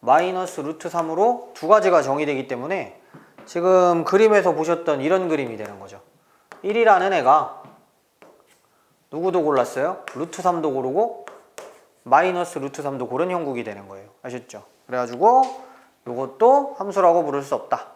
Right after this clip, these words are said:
함수의 성립 조건은 X가 정의역, Y가 공역 쪽일 때 한 번씩 반드시 사랑의 화살을 꽂으셔야 되고 두 번 골라도 안 되고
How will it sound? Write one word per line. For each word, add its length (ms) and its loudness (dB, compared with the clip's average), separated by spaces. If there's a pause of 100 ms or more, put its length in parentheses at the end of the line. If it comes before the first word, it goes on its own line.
(160)
함수의 420 -2
성립 280 -4
조건은 520 2 (840)
X가 1000 4
정의역, 580 0
Y가 840 4
공역 300 -4
쪽일 340 -6
때 300 2 (500)
한 160 0
번씩 320 2
반드시 560 2
사랑의 340 2
화살을 380 2
꽂으셔야 400 -2
되고 260 -6
두 220 -4
번 180 4
골라도 300 4
안 100 -2
되고 520 -8